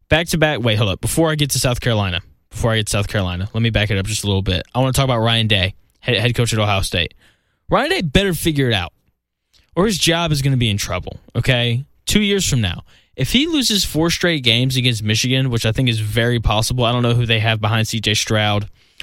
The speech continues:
I'm sure that they're very talented, but I find it unlikely that they're more talented than C J Stroud, a guy who is probably gonna go number one,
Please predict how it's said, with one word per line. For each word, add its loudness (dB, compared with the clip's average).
I'm 0
sure 2
that -2
they're 2
very 2
talented, 0
but 2
I 2
find 2
it 2
unlikely 0
that -2
they're 0
more 2
talented 0
than 2
C 2
J 2
Stroud, 0
a -2
guy 2
who 0
is 0
probably 2
gonna 2
go 2
number 2
one, 2